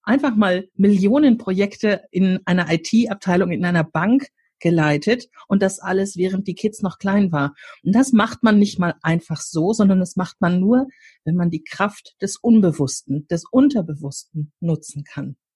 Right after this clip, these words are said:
Und genau das ist nämlich auch ihr Thema. Sie hat eine Methode zum Schnelllesen entwickelt und darüber erzählt sie uns heute. Herzlich willkommen, Astrid Brüggemann.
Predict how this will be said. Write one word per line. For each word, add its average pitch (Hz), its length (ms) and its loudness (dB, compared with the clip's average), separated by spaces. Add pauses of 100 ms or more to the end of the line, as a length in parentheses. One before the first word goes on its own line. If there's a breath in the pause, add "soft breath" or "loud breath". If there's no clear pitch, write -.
(640 loud breath)
Und 185 100 -4
genau 208 280 4
das 240 260 2
ist 214 140 -6
nämlich 208 240 0
auch 196 140 -4
ihr 208 220 0
Thema. 226 420 4
Sie 170 160 -2
hat 185 260 -6 (100)
eine 170 160 0
Methode 208 480 -2
zum 185 180 -4
Schnelllesen 196 1040 2
entwickelt 160 580 -4 (300 loud breath)
und 156 80 -4
darüber 185 300 2
erzählt 202 400 0
sie - 80 -8
uns 135 240 -8
heute. 147 380 -4 (440 soft breath)
Herzlich 240 500 0
willkommen, 170 520 0 (200)
Astrid 233 600 -8
Brüggemann. 175 720 0